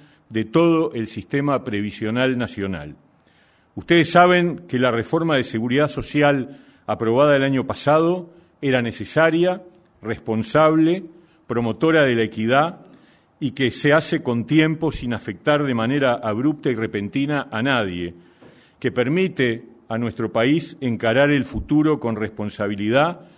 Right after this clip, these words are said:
con el objetivo de que las jubilaciones y pensiones dejen de tener un peso cada vez mayor en el gasto del Estado.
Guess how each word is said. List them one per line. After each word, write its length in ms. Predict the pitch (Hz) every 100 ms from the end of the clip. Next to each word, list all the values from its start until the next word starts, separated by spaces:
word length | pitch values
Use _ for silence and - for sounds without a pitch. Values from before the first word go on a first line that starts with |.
| _ _
con 180 | - 113
el 140 | 113 110
objetivo 600 | 107 113 110 160 165 143
de 120 | 123
que 120 | 117
las 140 | 107
jubilaciones 840 | - 110 107 101 - 160 147 110 -
y 40 |
pensiones 760 | 92 98 98 139 147 151 143 - - - _ -
dejen 360 | 151 165 156
de 100 | 123
tener 240 | 104 117 143
un 140 | 123
peso 460 | - 147 - 143 - - _ _
cada 280 | - 143 127
vez 160 | 135 135
mayor 640 | 123 113 135 143 147 -
en 140 | 120 113
el 160 | 107
gasto 320 | 127 123 127
del 140 | 113 104
Estado. 500 | 98 - 90 78